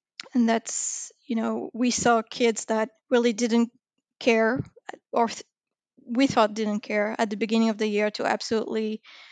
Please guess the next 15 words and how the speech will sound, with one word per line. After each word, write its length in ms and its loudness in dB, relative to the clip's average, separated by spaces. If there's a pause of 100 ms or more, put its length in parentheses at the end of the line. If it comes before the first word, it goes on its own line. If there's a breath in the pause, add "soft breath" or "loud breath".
(220 loud breath)
loving 380 6
coming 280 0
to 100 -8
the 80 -6
sessions 760 -4
and 320 -4
really 200 2
being 260 0
engaged. 760 -6 (100)
So 200 -4
yeah, 280 -4
that, 220 -6
that 120 -4
was 180 -4
lovely. 360 -6